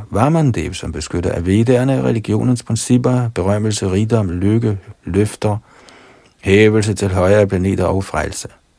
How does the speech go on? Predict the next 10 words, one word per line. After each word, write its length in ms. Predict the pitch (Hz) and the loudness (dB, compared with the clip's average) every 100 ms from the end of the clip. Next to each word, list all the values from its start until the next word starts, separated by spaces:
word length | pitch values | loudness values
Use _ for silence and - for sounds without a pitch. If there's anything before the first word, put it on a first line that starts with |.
| _ | _
Således 360 | - 127 151 143 | -2 2 4 4
accepterede 540 | 131 123 113 - 131 | 2 0 -2 2 2
de 160 | 110 104 | 2 0
Upendra, 600 | 101 - 117 87 127 90 90 _ _ _ _ | -2 0 0 2 0 0 -4 _ _ _ _
herren 360 | - 110 123 101 | -2 2 2 2
Vamandev, 540 | 104 123 123 80 69 104 _ - - - - - _ - | 0 0 0 -4 -8 -14 _ -20 -20 -20 -20 -20 _ -6
som 160 | 110 | -2
altings 420 | 107 131 120 123 101 | 2 0 0 -2 0
højeste 420 | 98 - - 117 | 0 0 -2 -4
herre. 400 | 90 78 73 | -4 -4 -6